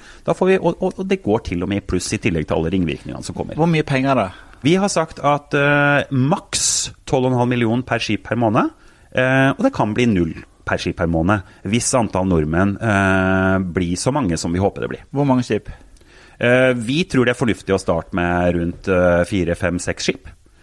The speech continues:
Speaker 1: Ehm, avhengig av hvor mange man skal ha tilbake i jobb. Men,
Speaker 2: Fem-,
Speaker 1: men, men
Speaker 2: femti
Speaker 1: ser
Speaker 2: til
Speaker 1: man
Speaker 2: hundre millioner i
Speaker 1: samfunns-,
Speaker 2: måneden.
Speaker 1: samfunnsøkonomisk sett, så, så burde man jo egentlig, eh, fått tilbake så mye som mulig for å kunne drive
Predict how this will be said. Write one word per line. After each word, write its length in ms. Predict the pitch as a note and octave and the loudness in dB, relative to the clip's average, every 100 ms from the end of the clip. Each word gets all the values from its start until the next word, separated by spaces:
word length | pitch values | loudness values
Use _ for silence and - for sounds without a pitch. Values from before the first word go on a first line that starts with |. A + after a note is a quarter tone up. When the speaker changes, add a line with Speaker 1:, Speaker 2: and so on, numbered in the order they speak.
| - - A#2+ | -20 -4 -2
Speaker 1:
Ehm, 800 | B2 A#2+ A#2+ A#2 A#2 A#2 A#2 - | 0 2 4 4 4 4 4 4
avhengig 460 | C#3 G2 E2 E2+ F#2 | 2 2 -2 -2 2
av 160 | G2 F#2+ | 2 2
hvor 100 | G#2 | 2
mange 200 | F#2+ D#2+ | 2 0
man 80 | D#2 | -4
skal 160 | F2+ | -4
ha 60 | - | -4
tilbake 240 | - D2+ D#2+ | -4 -4 -2
i 60 | |
jobb. 240 | D#2 C2 - - | -2 -4 -12 -2
Men, 160 | A#2+ B2 | 0 2
Speaker 2:
Fem-, 40 | |
Speaker 1:
men, 180 | C3 B2+ | 2 2
men 100 | C3+ D#3+ | 2 2
Speaker 2:
femti 80 | |
Speaker 1:
ser 160 | C3 F#2 | 0 0
Speaker 2:
til 80 | C3+ | 0
Speaker 1:
man 100 | C3+ | 0
Speaker 2:
hundre 140 | C3+ | 0
millioner 240 | B2+ B2+ C3 | 0 0 -2
i 160 | B2+ | 0
Speaker 1:
samfunns-, 80 | G#2+ | 2
Speaker 2:
måneden. 300 | G#2+ A#2 A#2 F#2+ | 2 2 2 0
Speaker 1:
samfunnsøkonomisk 1000 | D#3+ B2 - E2+ D2+ - D#2+ D#2 - - | 0 -2 -2 -2 -2 -4 -4 -4 -6 -4
sett, 280 | A#3 - - - - | -4 -6 -16 -14 -2
så, 160 | D3 | 0
så 140 | A2 C3 | 0 0
burde 160 | F#3+ G2+ | 0 0
man 160 | E2+ | 0
jo 140 | F2 F#2+ | 2 0
egentlig, 560 | - F#2 D#2+ D#2 G2+ G#2+ - - | 0 -2 -2 -4 -4 -4 -4 -4
eh, 380 | G2+ F#2+ F#2+ F#2 | 0 0 0 0
fått 200 | G#2+ D#2+ | -4 -2
tilbake 260 | D#2+ - E2+ | -6 -4 -4
så 140 | F2+ | -2
mye 160 | E2 - | -2 -2
som 160 | F#2 | 0
mulig 320 | G#2+ F#2+ G#2+ - | 0 0 -2 0
for 160 | G2 | 0
å 60 | F#2 | 0
kunne 240 | - F#2+ | 0 -2
drive 400 | F2+ D#2 D#2+ F2 | -2 -6 -6 -8